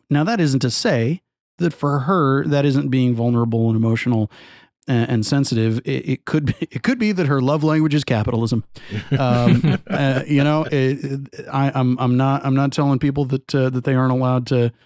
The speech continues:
um, you know, live their lives a certain way. But, uh, I mean, the thing that, the thing that I, I like about her as an antagonistic force is that I, I dislike her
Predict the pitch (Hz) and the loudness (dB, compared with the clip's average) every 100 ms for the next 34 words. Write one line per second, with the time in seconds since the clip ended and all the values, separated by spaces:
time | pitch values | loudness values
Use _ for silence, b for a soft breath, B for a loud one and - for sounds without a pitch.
0 | b b _ 131 123 120 123 123 - 143 | b b _ -4 0 2 2 0 0 0
1 | 120 113 131 131 143 151 156 170 135 110 | 2 0 0 -2 0 2 2 0 0 -2
2 | 135 127 127 135 127 135 B B B B | 0 0 0 0 0 -2 B B B B
3 | 139 143 - 156 156 151 - 170 147 143 | -8 -6 0 2 4 2 2 0 2 0
4 | - _ - 139 170 156 139 131 127 127 | -2 _ -4 -2 0 0 0 0 0 0
5 | 120 - 135 127 123 147 160 143 131 135 | -2 -4 -4 0 0 0 0 0 2 2
6 | 120 180 - 120 - 127 123 123 - 113 | 2 0 -2 -2 0 0 2 2 0 -6
7 | - 147 117 113 - B B B - 123 | -2 0 0 -2 -6 B B B -4 0
8 | 123 - 123 110 123 - 131 139 120 107 | 0 -2 -4 0 -2 0 -2 0 0 0